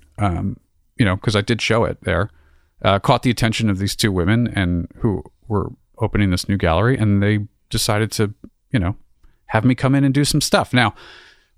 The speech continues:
was it a giant payoff? No. Did I make a ton of money? No, absolutely not. But it got my work out there, and yeah, a bunch of people showed up to the opening, and we drank some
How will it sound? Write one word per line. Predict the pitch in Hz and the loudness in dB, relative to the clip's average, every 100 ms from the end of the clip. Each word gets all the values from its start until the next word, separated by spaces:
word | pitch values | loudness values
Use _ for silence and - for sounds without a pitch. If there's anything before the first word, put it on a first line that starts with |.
| - | 0
was | 139 143 | 2 4
it | |
a | 143 | 2
giant | 131 135 143 | 4 4 4
payoff? | - 123 156 175 | 2 2 2 2
No. | 147 165 | 2 2
Did | 82 101 | 0 0
I | 101 | 2
make | 110 120 | 2 0
a | |
ton | - - 120 | -4 0 2
of | |
money? | 107 135 135 | 2 2 2
No, | 127 120 | 2 2
absolutely | 87 104 - 113 | 2 0 0 2
not. | 117 98 - | 2 0 0
But | 107 - - | -2 -2 -8
it | 117 | -2
got | 120 | 0
my | 117 | 0
work | 101 127 139 | 0 0 2
out | 95 - | 0 2
there, | 110 120 | 2 2
and | 113 110 104 - _ _ _ | 2 0 0 -4 _ _ _
yeah, | 117 147 190 | -4 0 0
a | |
bunch | 92 117 170 | 2 0 0
of | - | 0
people | - - - | 0 0 0
showed | - 175 | 0 0
up | 180 - | 0 0
to | |
the | 113 | 2
opening, | 147 175 175 175 160 | 2 2 0 2 0
and | 113 107 | 0 0
we | 104 | -2
drank | 101 110 107 | 0 -2 -2
some | - 98 | -2 -4